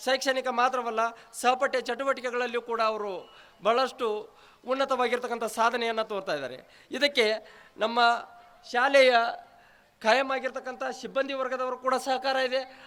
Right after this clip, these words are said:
ಅದರ ಜೊತೆಗೆ ಏನಂತಂದ್ರೆ ಅತಿಥಿ ಶಿಕ್ಷಕರು ಕೂಡ ಕಡಿಮೆ ವೇತನ ಇದ್ರು, ಕೇವಲ ಹತ್ತು ಸಾವಿರದ ಐದುನೂರು ರೂಪಾಯಿ ವೇತನ ಇದೆ ಸರ್. ಯಾಕಂತಂದ್ರೆ ನಾವು ಇಲ್ಲಿ ಹೇಳ್ಕೊಳ್ಬೇಕು,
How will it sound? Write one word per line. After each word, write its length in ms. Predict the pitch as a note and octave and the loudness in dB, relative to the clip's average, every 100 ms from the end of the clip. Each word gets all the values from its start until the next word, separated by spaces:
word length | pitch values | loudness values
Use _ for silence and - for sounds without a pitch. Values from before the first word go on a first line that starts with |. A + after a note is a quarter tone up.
| - | -2
ಅದರ 220 | G3+ A#3+ | 0 0
ಜೊತೆಗೆ 340 | G#3+ A#3+ C4+ C4+ | 0 0 2 2
ಏನಂತಂದ್ರೆ 840 | C4+ C4 C4 C4 A#3+ A#3+ A#3+ - - | 2 0 -2 -4 -2 -2 -4 -12 -8
ಅತಿಥಿ 320 | - - D4+ C#4+ | -4 -4 -4 -6
ಶಿಕ್ಷಕರು 500 | C#4+ - C#4+ C#4+ C#4+ | -4 0 0 0 -2
ಕೂಡ 220 | C#4+ B3 G3 A3 - - - - | 2 4 4 2 -2 -18 -20 -4
ಕಡಿಮೆ 380 | A#3 C#4 D4 D4 | 0 0 4 4
ವೇತನ 340 | C4+ C4+ C#4+ | 4 2 2
ಇದ್ರು, 380 | C#4 C4 B3+ A#3 - - - | 2 2 0 -4 -10 -18 0
ಕೇವಲ 320 | C4+ C#4+ C#4 | 4 6 6
ಹತ್ತು 320 | A#3+ C4 D4 | 2 -2 -6
ಸಾವಿರದ 340 | A#3+ C4+ C4 C4+ | -4 0 0 0
ಐದುನೂರು 400 | A3+ A3 B3+ C4 | -2 -2 -4 -4
ರೂಪಾಯಿ 380 | A#3+ C#4 C#4 G3+ | -2 -2 -4 -4
ವೇತನ 300 | A#3+ B3+ B3+ | -2 0 -2
ಇದೆ 160 | A3+ G#3+ | -2 -4
ಸರ್. 200 | E3+ - _ _ _ _ _ _ _ | -8 -12 _ _ _ _ _ _ _
ಯಾಕಂತಂದ್ರೆ 1040 | D#3 G3+ A#3 A3+ A3+ A3+ A3+ G#3 G#3 G#3 - - _ _ G3 | 0 2 2 0 -2 -4 -4 -4 -4 -8 -18 -20 _ _ -10
ನಾವು 300 | A3+ A#3 A#3 | -8 -2 2
ಇಲ್ಲಿ 320 | A#3+ A#3+ G#3+ | 6 6 6
ಹೇಳ್ಕೊಳ್ಬೇಕು, 880 | A3+ B3 C#4 C4 B3 A3 B3 - | 4 4 4 4 0 -2 -6 -8